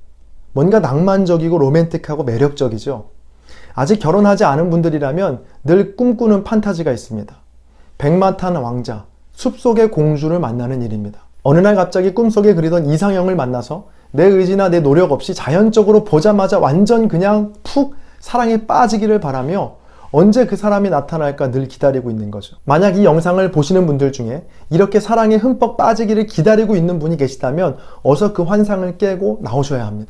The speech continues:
스카펙 박사는 이런 사랑은 진정한 사랑이 아니라고 말합니다. 비유를 하자면 이런 사랑은 마치 신생아 때 아기들이 하는 경험과 같다라고 말하는데요. 이 신생아는 첫 몇 개월간은요,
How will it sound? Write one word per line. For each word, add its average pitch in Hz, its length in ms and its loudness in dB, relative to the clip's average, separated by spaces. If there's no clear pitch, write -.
스카펙 220 440 -2
박사는 170 560 0
이런 233 340 4
사랑은 214 540 0
진정한 220 560 0
사랑이 190 340 -2
아니라고 151 800 0
말합니다. 107 480 -8
비유를 196 420 4
하자면 156 500 -2
이런 214 320 4
사랑은 185 380 -2
마치 117 540 -4
신생아 262 640 0
때 196 240 -4
아기들이 185 520 0
하는 180 260 -4
경험과 135 600 -4
같다라고 139 520 -4
말하는데요. 104 640 -8
이 156 100 -2
신생아는 208 720 0
첫 277 220 -2
몇 127 300 -4
개월간은요, 135 720 -2